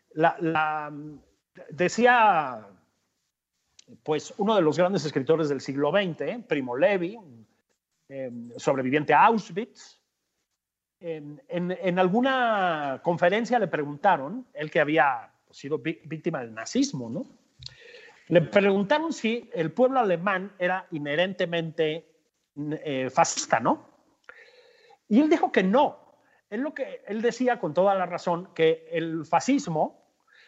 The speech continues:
es algo que, digamos, está incubado un poco en todos, no sé si en todos nosotros, pero en todas las sociedades, ¿no? Y que lo que necesita es una,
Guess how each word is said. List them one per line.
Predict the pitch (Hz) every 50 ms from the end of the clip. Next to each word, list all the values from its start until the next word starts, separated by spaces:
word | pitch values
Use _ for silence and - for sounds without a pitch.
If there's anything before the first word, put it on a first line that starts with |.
| _ _ _ _ _ _ _ _
es | - 220 240 233 - - - - -
algo | - 220 233 247 254 262 - -
que, | 214 196 180 170 170 165 160 156 151
digamos, | 143 156 151 180 202 190 165
está | 175 - 208
incubado | 220 208 - 220 202 185 214 214 208 196 208 208 214
un | 208 202 165
poco | - - 202 190 196 196 185
en | 170 160 143
todos, | 190 196 202 202 180 - - - _ _ _ _ _ -
no | 302 311
sé | 302 254
si | 262
en | 220 185
todos | 247 262 233
nosotros, | 220 202 160 208 220 190 196 -
pero | - 165 160
en | 151
todas | - 208 214 214
las | 202 175 -
sociedades, | 175 147 - 160 147 143 147 160 170 170 151 113 101 - - - -
¿no? | 170 262 - _ _ _ _ - - - - - - -
Y | - 180
que | 165 - 185
lo | 185 190 185
que | 196 190
necesita | 185 190 190 185 151 156 196 190 165 - - 247 269 254 196 - - 208 226 254 247 - _ -
es | 214 220 226 233 226 - - - - _ -
una, | 262 196 196 202 208 208 208 214 202 196 190 185 170 160 147 135 131 123 113 107 -